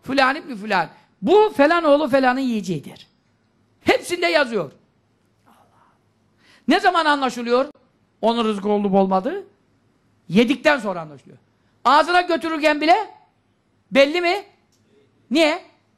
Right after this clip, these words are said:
Ölebilir değil. Adam diyor ki, "Biraz da bana versene." diyor, elmayı yarıdan çıkarıyor. O yarısı öbürü yazılı.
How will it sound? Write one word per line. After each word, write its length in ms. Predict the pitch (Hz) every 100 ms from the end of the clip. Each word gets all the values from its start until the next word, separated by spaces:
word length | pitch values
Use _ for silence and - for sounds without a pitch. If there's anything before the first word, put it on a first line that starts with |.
| _ _ _ _ _ _ _ _ _ _
Ölebilir 520 | 151 165 160 160 175
değil. 320 | 247 302 151 - _ _
Adam 240 | 269 370 359
diyor 100 | 247
ki, 120 | -
"Biraz 300 | 740 587 640
da 100 | 381
bana 220 | 359 339
versene." 420 | 320 285 277 262
diyor, 160 | 349 427
elmayı 400 | 339 339 320 320
yarıdan 340 | 370 330 359 -
çıkarıyor. 640 | 320 277 220 190 160 - _ _
O 120 | 269
yarısı 380 | 269 226 214 262
öbürü 300 | 233 233 247
yazılı. 420 | 220 170 170 135